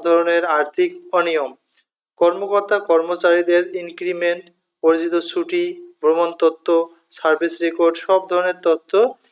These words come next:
ইএফটি ডাটাবেজে থাকবে। এমনকি সরকারি কর্মকর্তা বা কর্মচারী অবসরে যাওয়ার একদিনের মধ্যেই মিলবে পেনশন।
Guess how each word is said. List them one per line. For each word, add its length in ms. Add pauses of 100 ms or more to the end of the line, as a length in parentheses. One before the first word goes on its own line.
(180)
ইএফটি 380
ডাটাবেজে 600
থাকবে। 380 (540)
এমনকি 400 (240)
সরকারি 420
কর্মকর্তা 540
বা 140
কর্মচারী 640
অবসরে 340
যাওয়ার 320 (400)
একদিনের 480
মধ্যেই 400
মিলবে 340 (280)
পেনশন। 420